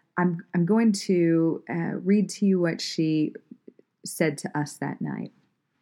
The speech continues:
"I'm here to make a scene, to paint a picture, to disrupt what is downright ridiculous and archaic in this day and age.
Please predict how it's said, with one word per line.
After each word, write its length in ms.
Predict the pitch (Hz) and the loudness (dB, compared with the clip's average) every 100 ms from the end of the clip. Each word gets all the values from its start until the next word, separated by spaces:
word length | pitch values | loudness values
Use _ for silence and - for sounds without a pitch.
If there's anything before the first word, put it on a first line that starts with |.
| _ _ _ - - _ _ _ _ _ _ _ _ _ - | _ _ _ -20 -20 _ _ _ _ _ _ _ _ _ 2
"I'm 140 | 196 | 4
here 220 | 190 240 | 6 4
to 80 | 254 | 6
make 260 | 208 170 - | 6 4 0
a 60 | |
scene, 500 | 151 - 151 - 165 - _ _ _ _ _ _ _ _ _ | -10 -6 -6 -6 -8 -12 _ _ _ _ _ _ _ _ _
to 100 | - | -6
paint 280 | - 196 196 | -2 4 4
a 40 | |
picture, 680 | 190 - 165 - 147 151 165 - _ _ _ - | 2 -2 -6 -6 -4 -4 -6 -14 _ _ _ -2
to 100 | 202 | 0
disrupt 680 | 175 180 - 185 208 214 202 | 2 0 0 2 2 0 0
what 160 | 180 | 2
is 180 | 165 147 | 2 2
downright 680 | - 156 175 196 165 151 - | 0 2 4 4 4 0 0
ridiculous 840 | 160 147 156 151 170 175 196 - - | -2 2 0 0 0 0 0 -4 -2
and 140 | 160 | 0
archaic 800 | 147 156 - 175 151 - - - - | 0 -2 -4 0 0 -2 -10 -10 -2
in 140 | 156 | 0
this 200 | 147 - | 0 -2
day 220 | 160 147 | -2 0
and 100 | 147 | 0
age. 440 | 143 - - - | -2 -4 -8 -14